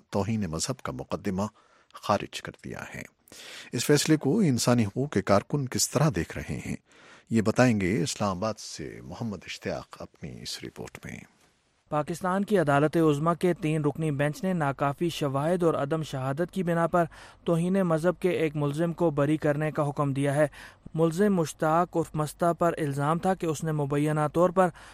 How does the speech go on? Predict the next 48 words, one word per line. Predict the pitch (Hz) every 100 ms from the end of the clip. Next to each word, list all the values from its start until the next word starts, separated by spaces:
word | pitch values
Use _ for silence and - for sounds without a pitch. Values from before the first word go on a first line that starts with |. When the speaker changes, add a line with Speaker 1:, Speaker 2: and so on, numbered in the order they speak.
| - _
Speaker 2:
قرآن | 160 156 175 196
کے | 220
اوراق | 208 156 147 151 170
کی | 196 196
بے | 156
حرمتی | 147 151 151 143
کی۔ | 143 160 151 - - - -
مشتاق | 160 - 160 170
کی | -
وکیل | 170 151 165 175 -
عائشہ | 147 139 170 165
تسنیم | 143 - 165 165
نے | 170
Voice | 147 143 131
آف | 156
America | 151 143 143 160
کو | 156
بتایا | 156 156 202
کہ | 170
یہ | 151
مقدمہ | 143 147 143 180 175 - - -
اکتوبر | 160 - 185 180 202
دو | 156 160
ہزار | 165 160
چھ | 160 - 160
میں | 170 170 -
قائم | 143 160
کیا | 151 143
گیا | 143 143
تھا، | 143 151 - - -
جس | - 151
میں | 165 160 147
الزام | 139 143 160
لگایا | 170 156 156
گیا | 160 196
تھا | 220
کہ | 202
مشتاق | 151 139 156 151 160
نے | 156
مبینہ | 147 139 139 151 151 151
طور | 160
پر | 170 185 160 - - _
قرآن | 165 160 165 185
کے | 185 185
اوراق | 180 156 143 147 160
کو | - -
آگ | 151
لگائی۔ | 147 143 147 147